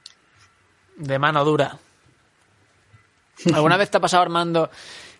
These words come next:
Speaker 1: que un profesor o algún tipo de enseñanza general o guideline o, bueno,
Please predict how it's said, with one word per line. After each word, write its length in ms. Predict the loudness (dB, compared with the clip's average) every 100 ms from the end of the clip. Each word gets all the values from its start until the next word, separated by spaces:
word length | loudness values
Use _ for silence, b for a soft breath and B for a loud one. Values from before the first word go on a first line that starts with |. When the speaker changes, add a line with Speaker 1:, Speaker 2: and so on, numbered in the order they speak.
| _
Speaker 1:
que 480 | 0 2 2 2 0
un 180 | -2 -2
profesor 1040 | -2 0 0 2 2 2 0 -2 -4 -6 -6
o 680 | -2 0 0 0 0 -2 -2
algún 320 | -2 -2 -2
tipo 220 | -2 -2
de 80 | -2
enseñanza 580 | -2 -4 -2 -2 -2 -4
general 560 | -4 -2 0 0 -4 -14 b b b _
o 140 | -4 0
guideline 680 | 0 0 -2 -2 -4 -10 -16 _ _ _ _ _
o, 440 | -8 -4 -2 -2 -2
bueno, 280 | -4 -4